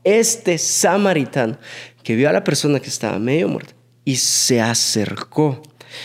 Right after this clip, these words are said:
se acercó y tomó lo que tenía él, vino y aceite, curó sus heridas y lo llevó a un mesón. Y le dijo al mesonero,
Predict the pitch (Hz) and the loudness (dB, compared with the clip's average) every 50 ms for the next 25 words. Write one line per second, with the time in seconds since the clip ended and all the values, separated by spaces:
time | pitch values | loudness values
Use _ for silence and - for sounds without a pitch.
0 | - - - - - - - - 143 131 139 135 113 127 - - - - 143 120 | -16 -16 -12 -8 -6 -4 0 0 2 2 2 2 0 0 0 0 0 2 0 0
1 | 110 113 - - - 185 196 202 - - - - 185 160 - - - _ - 190 | 0 -2 -2 0 2 2 4 2 0 -4 -6 -4 -2 -2 -4 -6 -10 _ 0 2
2 | 165 156 165 170 175 190 214 240 285 302 - - 220 - - 160 156 165 170 180 | 2 4 4 4 4 4 4 4 4 2 2 0 -2 0 2 2 4 4 4 4
3 | 180 170 151 139 131 147 165 165 147 - - - - - - 131 123 123 123 131 | 4 4 2 2 2 2 2 2 0 -2 -6 -16 -6 -2 0 0 0 0 -2 0
4 | 160 208 226 269 285 277 269 269 254 247 220 - - - - - - 190 185 190 | 2 4 6 6 6 6 6 6 4 4 2 0 -4 -12 -4 0 2 4 4 4
5 | 175 139 143 143 - - - - 214 226 226 202 - - 147 139 - - - 160 | 4 4 2 2 2 2 2 4 4 2 2 0 0 -2 -2 -2 -2 0 2 4
6 | 170 196 208 214 233 285 - - 320 330 - - 370 294 185 156 147 147 165 170 | 4 4 6 4 4 4 4 2 2 2 2 2 2 2 2 4 2 2 2 0
7 | 170 - - - - - - - _ - - 190 196 185 196 196 185 170 175 160 | -2 -4 -6 -8 -12 -18 -20 -18 _ 0 2 2 4 6 4 4 4 4 4 2
8 | 147 160 196 208 220 - - - 143 147 156 160 175 190 196 190 - 165 156 156 | 4 4 4 4 4 2 0 0 2 2 4 4 4 4 2 2 2 2 4 4
9 | 151 143 131 - - - - 185 196 185 - - - 170 175 180 180 175 165 180 | 4 4 2 0 0 0 0 0 0 0 -2 -4 -2 0 2 2 2 2 4 4
10 | 247 285 302 - 392 381 339 269 220 - - 156 147 147 139 139 143 139 | 2 2 2 2 2 4 4 4 2 2 2 2 2 2 2 2 0 0